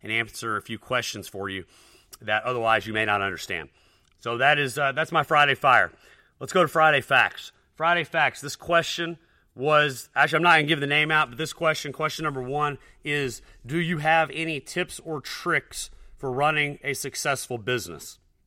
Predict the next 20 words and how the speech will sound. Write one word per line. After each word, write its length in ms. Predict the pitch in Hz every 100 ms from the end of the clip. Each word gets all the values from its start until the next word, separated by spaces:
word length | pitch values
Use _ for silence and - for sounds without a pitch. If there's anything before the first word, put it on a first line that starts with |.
| _ _ _ _ _ _ - - _ _ _ _ _ _ -
First, 260 | 151 147
I 80 | 143
appreciate 420 | 131 147 143 139
the 60 | -
question. 520 | 156 143 - 151 135 _ _ _ _
I 80 | 120
know 160 | 131
who 60 | 131
you 240 | 123 117
are. 280 | 127 131 117 - _ _ -
Thanks 220 | 131 131
for 100 | 123
submitting 420 | - 127 123 127
it, 120 | 127 123
man. 300 | 131 127 123 _ - - _ _ _ _ _
I 140 | 113 135
will 160 | 139
tell 220 | - 147
you 240 | 147 147 120
this. 400 | 123 85 -